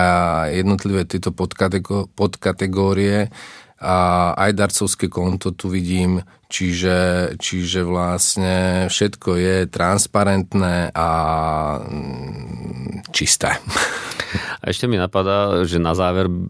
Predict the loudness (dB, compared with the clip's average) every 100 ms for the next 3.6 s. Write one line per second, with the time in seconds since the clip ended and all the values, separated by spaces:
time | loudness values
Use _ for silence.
0 | -8 -6 -4 0 0 2 2 4 4 2
1 | 2 2 2 2 0 -2 0 0 0 -2
2 | -2 -2 -2 0 2 0 0 0 0 0
3 | 0 2 4 2 2 2